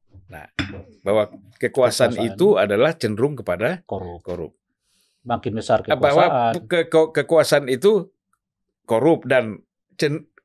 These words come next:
Speaker 1: kekuasaan yang absolut pasti akan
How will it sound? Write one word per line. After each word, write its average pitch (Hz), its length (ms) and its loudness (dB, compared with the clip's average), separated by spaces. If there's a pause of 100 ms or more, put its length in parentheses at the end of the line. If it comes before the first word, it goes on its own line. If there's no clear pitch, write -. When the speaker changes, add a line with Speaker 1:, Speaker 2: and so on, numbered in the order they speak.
Speaker 1:
kekuasaan 196 520 2
yang 160 140 -2
absolut 123 720 2 (800)
pasti 135 340 -6
akan 170 400 -6